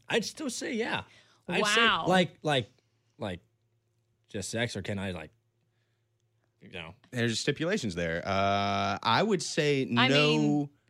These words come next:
Speaker 3: like, completely clean.
Speaker 1: Com-, celibate.
Speaker 3: Celibate, yeah.
Speaker 1: Yeah, I, yeah, I could. I
Speaker 3: Yeah.
Speaker 1: could do that.
Speaker 3: Five years?
Speaker 1: I
Speaker 2: That's
Speaker 1: feel like
Speaker 2: in-,
Speaker 1: I'm
Speaker 2: that's
Speaker 1: disciplined
Speaker 2: intense.
Speaker 1: enough, and
Speaker 2: I,
Speaker 1: that's something I want that
Speaker 2: I,
Speaker 1: bad, so.
Speaker 2: I don't drive, but I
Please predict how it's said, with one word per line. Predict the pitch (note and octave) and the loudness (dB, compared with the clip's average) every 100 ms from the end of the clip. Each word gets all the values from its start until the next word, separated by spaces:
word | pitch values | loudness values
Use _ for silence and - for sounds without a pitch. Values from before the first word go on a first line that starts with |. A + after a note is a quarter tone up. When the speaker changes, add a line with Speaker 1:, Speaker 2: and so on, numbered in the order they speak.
| _ _ - | _ _ -2
Speaker 3:
like, | B2+ B2 - _ | 0 0 -8 _
completely | - C3+ A2+ D#3+ E3 D3+ C#3+ C3 _ - | -4 -4 0 -2 0 2 2 2 _ -6
clean. | D#3+ A#2+ F2+ D#2+ | 0 2 0 -4
Speaker 1:
Com-, | A#2+ A#2 - _ _ - | -4 -4 -6 _ _ -8
celibate. | D3 A#2+ F2+ - _ | -4 -2 -4 -10 _
Speaker 3:
Celibate, | - C3+ G#2+ E2+ _ - | -2 2 2 -2 _ -4
yeah. | F#2 D#2 _ _ - | -4 -4 _ _ -2
Speaker 1:
Yeah, | A2+ - - | -2 -2 -8
I, | G#2+ | -4
yeah, | A2+ E2+ | -2 -2
I | G2+ | -4
could. | - - _ - | -6 -12 _ -8
I | G#2+ | -4
Speaker 3:
Yeah. | |
Speaker 1:
could | G2+ | -2
do | G2 | -4
that. | F2 E2+ | -6 -8
Speaker 3:
Five | A2 B2 | -6 -4
years? | C#3+ - _ - | -6 -8 _ -6
Speaker 1:
I | F#3 | -2
Speaker 2:
That's | D#3+ | 2
Speaker 1:
feel | |
like | D3 | 2
Speaker 2:
in-, | C#3 | 2
Speaker 1:
I'm | A#2 | 2
Speaker 2:
that's | G2+ A#2 | 2 2
Speaker 1:
disciplined | - A2 | 0 0
Speaker 2:
intense. | A2 A2+ A2 | 2 0 -2
Speaker 1:
enough, | - G3 | 0 2
and | G#3+ | 2
Speaker 2:
I, | |
Speaker 1:
that's | A2+ - | 0 -2
something | A2+ G#2 | -4 -2
I | |
want | G2+ G2+ - | -4 -6 -8
that | F#2 - | -8 0
Speaker 2:
I, | G3+ A3 | 0 0
Speaker 1:
bad, | - | -2
so. | A3 | -2
Speaker 2:
I | A3 | 0
don't | A3 G3+ G3 - _ F#3 | 0 -2 -4 -8 _ -10
drive, | F#3+ F#3+ G3 F3 F3+ E3+ | 0 2 2 2 -2 -4
but | F#3 E3+ - | -4 -2 0
I | F3 F3 | 0 0